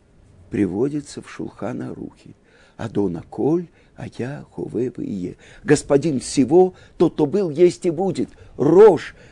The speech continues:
мы уже цитировали его, в трактате Йома объясняется. Имя Авая —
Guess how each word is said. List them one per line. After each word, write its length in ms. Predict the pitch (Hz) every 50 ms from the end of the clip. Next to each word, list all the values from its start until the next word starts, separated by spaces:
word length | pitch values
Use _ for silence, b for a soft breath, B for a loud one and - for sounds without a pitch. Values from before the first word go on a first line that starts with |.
| b b b b b _ _ - - _ - - _ -
мы 100 | 143 143
уже 220 | 139 139 - 135
цитировали 720 | - - - 143 - - 160 151 143 131 - 104 101 87 101
его, 500 | 101 104 104 104 135 160 151 110 - B B B B B
в 100 | - -
трактате 540 | 139 131 143 - - 180 175 165 - 170
Йома 360 | 160 151 185 185 175 160 147 151
объясняется. 880 | 135 120 143 143 143 - - 151 147 127 98 92 - - - - _ b b b b b b b b b b b b _ _ _ _ _ _ _ _ _ _ -
Имя 440 | 220 240 262 247 220 220 202 185 - -
Авая — 840 | 170 165 147 147 160 180 196 202 196 202 180 147 127 107 101 -